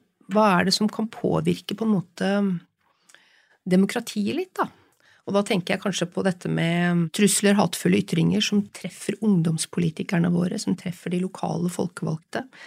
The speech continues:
Det som ikke er P S Ts ansvar, for de har ansvar for regjering og storting. Men dette, hvordan er det ordskiftet utvikler seg? Vi skal ikke være noe meningspoliti. Absolutt ikke. Der har ikke politiet noen rolle. Men det å, at det er trygt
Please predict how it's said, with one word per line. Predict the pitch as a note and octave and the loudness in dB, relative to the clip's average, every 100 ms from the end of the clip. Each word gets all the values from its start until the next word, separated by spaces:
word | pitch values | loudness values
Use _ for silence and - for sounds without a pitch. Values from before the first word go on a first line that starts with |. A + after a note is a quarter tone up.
| - | -8
Det | - E3+ | -2 0
som | - | 0
ikke | G#3 - - - | -4 -10 -10 -10
er | |
P | - | -8
S | F3+ | -6
Ts | F3 F3 | -6 -4
ansvar, | F3+ - F#3+ | -4 -4 -4
for | F3+ | -2
de | F3+ | 0
har | F#3+ F3+ | 2 2
ansvar | E3+ F3+ | 0 -2
for | F3 | 0
regjering | F3 E3+ E3 E3+ | 0 0 -2 -2
og | |
storting. | F3 F3 F#3 A3 B3 | -2 -4 -4 -6 -4
Men | G3 - | 0 0
dette, | - - - F#3 G3+ - - G3 | 0 -2 0 0 -2 -10 -6 0
hvordan | G3+ G#3+ | 2 4
er | F#3+ | 2
det | - | 0
ordskiftet | G#3 E3+ - E3 - - - G3+ G3+ _ _ | 0 0 0 -2 -4 -8 -2 -2 -2 _ _
utvikler | F#3 F3 F3 F3+ F#3 | -4 -2 -4 -2 -2
seg? | G#3 G3 G3 | 0 0 0
Vi | |
skal | G#3+ A3 | 0 -2
ikke | G#3+ F3 | -2 0
være | D#3+ D#3+ | 0 2
noe | E3+ | 4
meningspoliti. | D#3+ D3+ D3+ - E3+ E3+ G3+ - - - | 4 2 -2 0 0 0 -2 -4 -6 -2
Absolutt | F3 - - G3+ F3 - | 0 0 0 0 -2 -6
ikke. | - G3+ - | -12 -12 -2
Der | G3+ F#3+ | 2 2
har | F3 | 0
ikke | - | -4
politiet | D#3+ E3 D#3 | -10 -4 0
noen | D#3 | 0
rolle. | D3+ F3 - - - - | 0 -6 -10 -14 -18 0
Men | F#3+ | 4
det | F3+ F3 F#3 | 6 6 6
å, | |
at | G#3+ - _ _ - | 2 -4 _ _ -12
det | - | -10
er | - | -4
trygt | - G3+ - - - - | 0 0 0 -10 -20 -20